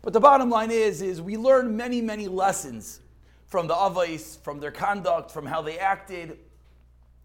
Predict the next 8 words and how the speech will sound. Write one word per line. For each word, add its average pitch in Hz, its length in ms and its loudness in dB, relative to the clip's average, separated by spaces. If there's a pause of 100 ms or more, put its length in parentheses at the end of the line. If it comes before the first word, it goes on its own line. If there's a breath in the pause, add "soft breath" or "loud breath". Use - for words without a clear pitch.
(640 soft breath)
And 226 220 2
we 262 340 0
take - 260 0
home 269 520 4
with 247 220 -4
us 233 240 0
the 226 140 -6
Avos. 226 640 0